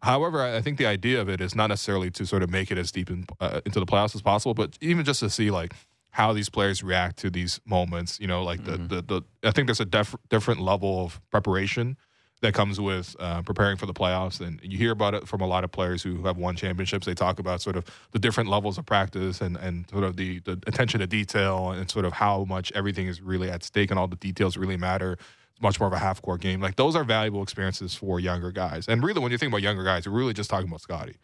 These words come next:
Speaker 2: Mm.
Speaker 1: Like, this is, this whole thing essentially is a, is a, is an exercise for him of, like, "Okay, look, we know we're not gonna win the championship this year, but ideally we get there." So you get to see, like, how serious you got to take something like this.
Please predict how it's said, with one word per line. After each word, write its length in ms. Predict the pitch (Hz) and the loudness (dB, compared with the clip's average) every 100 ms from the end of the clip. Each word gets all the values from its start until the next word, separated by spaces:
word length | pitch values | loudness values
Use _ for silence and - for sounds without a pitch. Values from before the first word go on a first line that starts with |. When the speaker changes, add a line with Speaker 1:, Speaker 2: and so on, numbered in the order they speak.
| _ | _
Speaker 2:
Mm. 240 | 101 92 85 | 2 4 2
Speaker 1:
Like, 140 | 110 | 0
this 140 | 127 127 | 2 2
is, 140 | 107 | 0
this 160 | 123 113 | 2 4
whole 140 | 131 | 4
thing 320 | 123 110 95 - | 2 0 -2 -6
essentially 460 | 95 - 110 101 | -2 0 2 2
is 100 | 95 | 0
a, 120 | 95 98 | -2 -4
is 140 | 95 | -4
a, 120 | 92 | 0
is 120 | 98 | 0
an 80 | 92 | 2
exercise 480 | 90 - 90 87 85 | 0 -2 0 0 -2
for 160 | 90 82 | -4 -2
him 220 | 92 165 _ _ _ _ - | -2 -6 _ _ _ _ -2
of, 140 | 95 | 0
like, 220 | 92 90 | 2 2
"Okay, 200 | 110 104 | 2 2
look, 180 | 95 92 | 2 0
we 100 | 98 | 0
know 120 | 101 | 0
we're 80 | 113 | 2
not 100 | 101 | 0
gonna 140 | 98 95 | -2 -4
win 100 | 92 | -6
the 60 | |
championship 400 | 85 90 - 87 | -4 -6 -4 -4
this 200 | 90 87 | -4 -2
year, 220 | 104 117 127 - _ | 0 0 -2 -16 _
but 100 | - | 2
ideally 320 | 101 95 113 107 | 4 4 2 0
we 100 | 95 | 0
get 240 | 104 92 | 0 -2
there." 200 | 82 90 | -6 -6
So 100 | - | -2
you 80 | 95 | -2
get 140 | 92 | 0
to 80 | 90 | -2
see, 220 | - 95 | 0 0
like, 220 | 87 85 - - | 0 -4 -8 -4
how 380 | - 104 92 82 | 2 4 2 -2
serious 380 | - 107 95 95 | 0 2 2 0
you 60 | |
got 100 | 92 | 0
to 60 | 90 | -2
take 180 | - 90 | -4 -4
something 220 | 90 87 | -2 -2
like 180 | 85 82 | -2 -6
this. 300 | 69 - | -10 -10